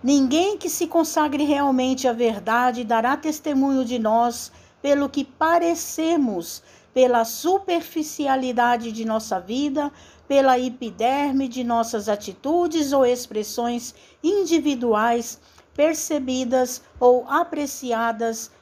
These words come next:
de passagem, mas sim pela substância de nossa colaboração no progresso comum, pela importância de nosso concurso no bem geral. "Pelos frutos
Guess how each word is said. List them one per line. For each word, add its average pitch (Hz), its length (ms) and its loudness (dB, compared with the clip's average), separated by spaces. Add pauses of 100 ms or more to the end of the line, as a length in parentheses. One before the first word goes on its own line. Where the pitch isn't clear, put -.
(100)
de 220 120 -8
passagem, 214 880 -2 (260)
mas 160 240 -4
sim 285 600 2 (420)
pela 269 220 4
substância 294 760 -2
de 277 140 -4
nossa 277 380 0
colaboração 302 880 0
no 277 120 0
progresso 247 560 -2
comum, 247 600 2 (320)
pela 269 360 4
importância 339 960 0
de 226 140 -4
nosso 233 380 0
concurso 269 680 -2
no 294 140 2
bem 262 220 0
geral. 208 520 0 (560)
"Pelos 254 440 2
frutos 311 840 -2